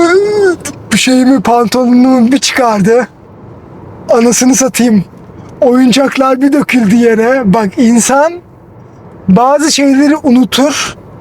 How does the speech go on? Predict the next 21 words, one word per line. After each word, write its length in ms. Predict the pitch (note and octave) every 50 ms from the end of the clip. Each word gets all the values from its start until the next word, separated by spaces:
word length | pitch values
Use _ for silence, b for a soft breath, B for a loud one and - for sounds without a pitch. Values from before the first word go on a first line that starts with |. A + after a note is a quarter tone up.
| - -
ama 440 | A#3+ A#3 A#3+ B3+ C#4 C#4 C#4+ D4+ C#4+ -
anasını 420 | G#3+ A3 A#3 B3 G#3+ - C4 C4
satayım, 300 | - D4+ D4 G#3+ A#3 A#3 -
üç 240 | D4 C#4 C4+ - -
yaşındayım. 600 | C#4 - - B3+ B3 A#3 B3+ B3+ C4 C#4 C#4 - -
O 280 | - B3+ C#4+ D#4+ D4+ C4
anı, 320 | B3+ B3 B3 B3 A#3+ B3
o 220 | C#4 C#4 C#4 C4 C4+
anda 280 | C#4 C#4+ C#4 C4 B3+
hissettiklerimi 840 | B3+ G3+ G#3 A#3 - - C4 B3 - - - G3 - C4+ C4+ C#4 C#4+
unutmuyorum. 460 | C#4+ C4+ D4 C#4 - C4 A3+ G#3 G#3 G3+
Demek 280 | B3 C4 C4 C4+ -
ki 80 | - C#4
yani 200 | C4+ B3+ B3+ B3+
yanlış 460 | B3+ C4 - - C#4+ E4 C#4+ - D#4+
bir 220 | D#4 D4+ C#4 C#4
şey 220 | - - D4+ D#4 C#4+
yaptığımı 560 | D4 D4+ A3+ F#3 - - D4+ C#4+ D#4+ E4+ D#4+
biliyorum, 400 | D4+ D#4 E4+ E4 E4 D4+ C4+ C4
anladın 440 | C4 C4+ C4 C#4+ D4 E4 F4+ F4 D#4+
mı? 180 | C4+ A#3 G#3+